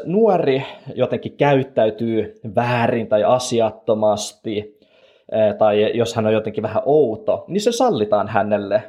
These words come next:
paljon paremmin kuin jollekin vähän aikuisemmalle ihmiselle. Ja muutenkin nuoret ehkä viettävät aikansa myös vähemmän konservatiivisissa ympäristöissä kuin sitten vähän varttuneemmat henkilöt. Ja sitten vielä yksi tähän muutoksen nopeuteen vaikuttava asia,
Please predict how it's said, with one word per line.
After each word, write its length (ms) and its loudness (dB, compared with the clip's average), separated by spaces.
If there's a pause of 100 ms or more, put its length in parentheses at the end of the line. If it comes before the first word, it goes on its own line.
paljon 360 0
paremmin 640 0
kuin 120 -2
jollekin 320 -2
vähän 180 0
aikuisemmalle 680 -2
ihmiselle. 760 -8 (920)
Ja 180 2
muutenkin 420 0
nuoret 360 2
ehkä 360 0 (200)
viettävät 400 0
aikansa 480 2
myös 400 -2
vähemmän 320 0
konservatiivisissa 1000 0
ympäristöissä 1080 -4 (200)
kuin 200 -8
sitten 320 -6
vähän 360 -4 (180)
varttuneemmat 760 0
henkilöt. 840 -6 (360)
Ja 80 -2
sitten 300 -4
vielä 180 0
yksi 420 -8
tähän 360 2
muutoksen 460 -4
nopeuteen 520 0
vaikuttava 540 2
asia, 460 0